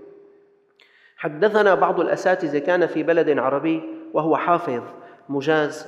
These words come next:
زار صاحبه في ذلك البلد، وصاحبه حافظ مجاز، قال له: "يا أستاذ،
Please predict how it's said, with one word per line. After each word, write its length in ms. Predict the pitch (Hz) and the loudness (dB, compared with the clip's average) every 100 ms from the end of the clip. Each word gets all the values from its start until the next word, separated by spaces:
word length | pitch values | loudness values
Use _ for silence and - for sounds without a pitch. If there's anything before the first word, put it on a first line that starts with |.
| - | -12
زار 340 | 160 190 185 | -2 0 2
صاحبه 520 | 156 151 127 185 165 127 | -2 -4 -4 -2 -2 -2
في 180 | 143 139 | -6 -2
ذلك 340 | 147 135 135 | -2 -2 -6
البلد، 520 | 131 143 143 139 - - - - - | -4 0 0 -2 -8 -18 -20 -20 -8
وصاحبه 520 | 143 175 - 240 196 | -4 -2 -2 0 -2
حافظ 380 | 147 151 151 147 | 0 -4 -4 -6
مجاز، 500 | 135 135 131 139 135 | -4 -4 -4 -4 -4
قال 140 | - 196 | -6 -2
له: 80 | |
"يا 140 | 170 139 | -2 -2
أستاذ، 480 | 143 170 160 151 | -6 -6 -6 -8